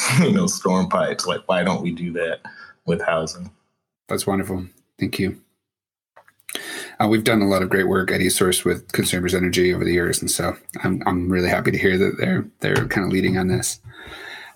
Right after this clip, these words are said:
Speaker 2: Um, and it makes me wonder, so, you know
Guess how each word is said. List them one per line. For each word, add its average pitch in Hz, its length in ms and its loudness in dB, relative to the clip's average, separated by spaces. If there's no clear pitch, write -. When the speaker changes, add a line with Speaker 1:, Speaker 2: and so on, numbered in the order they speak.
Speaker 2:
Um, 92 420 2
and 123 320 2
it 127 60 0
makes 156 240 2
me 180 60 4
wonder, 147 440 4
so, 120 380 2
you 110 120 -2
know 104 240 -2